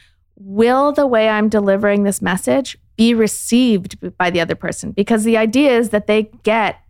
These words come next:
why it is that you are separating. Now, if the person is highly defensive or highly emotional, you're not gonna probably wanna have that in person or even on the phone talk because it'll feel like a confrontation when it's not a confrontation. You're just sharing the way you feel, right?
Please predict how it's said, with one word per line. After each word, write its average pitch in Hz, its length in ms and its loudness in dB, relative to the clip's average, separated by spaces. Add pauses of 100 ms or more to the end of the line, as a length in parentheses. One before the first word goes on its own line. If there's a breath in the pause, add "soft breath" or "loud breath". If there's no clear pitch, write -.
(140)
why 190 500 0
it 196 180 0
is 202 260 0
that - 80 -10
you 185 160 -2
are 180 80 0
separating. 175 580 -8 (200)
Now, 196 380 0 (880)
if 208 100 -2
the 214 80 -2
person 233 340 -2
is 190 80 -2
highly 226 440 0
defensive 202 680 -2 (300 soft breath)
or 185 80 -2
highly 220 400 0
emotional, 202 680 0 (280 loud breath)
you're 269 100 2
not 302 220 0
gonna 311 160 -2
probably 269 280 0
wanna 233 240 0
have 214 280 -2
that 202 180 -2
in 196 220 0
person 202 340 -2
or 190 100 0
even 208 280 0
on 185 280 0
the 190 80 -2
phone 185 520 -2
talk 262 420 0
because 220 240 0
it'll 214 180 0
feel 240 280 0
like 214 180 0
a 208 40 -6
confrontation 202 880 -2
when 180 120 0
it's 202 160 -2
not 240 260 2
a 202 60 -4
confrontation. 175 800 -8
You're 202 180 0
just 202 400 -4
sharing 190 360 -2
the 180 80 -2
way 180 120 -2
you 180 160 -2
feel, 196 500 0
right? 190 320 -4